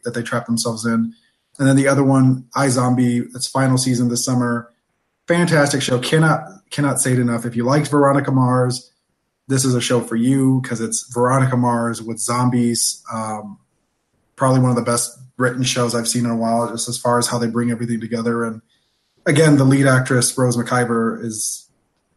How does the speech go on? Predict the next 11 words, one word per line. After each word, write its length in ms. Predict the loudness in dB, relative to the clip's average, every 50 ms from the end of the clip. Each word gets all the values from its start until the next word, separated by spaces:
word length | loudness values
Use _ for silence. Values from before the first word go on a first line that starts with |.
| _ _ _ _ _ _ _
one 240 | -2 2 4 4 4
of 100 | 4 4
the 80 | 4 2
most 320 | 2 2 2 0 -2 -2
criminally 420 | -2 0 0 2 2 2 2 0
underrated 600 | -2 -2 -2 -2 0 0 0 -2 -2 -4 -4 -6
actresses 520 | -6 -6 -8 -8 -8 -10 -10 -10 -8 -8 -8
on 140 | -8 -8 -10
T 120 | -12 -12
V. 160 | -10 -10 -8
She 500 | -6 -4 -2 -2 -2 -2 -4 -8 -14 -20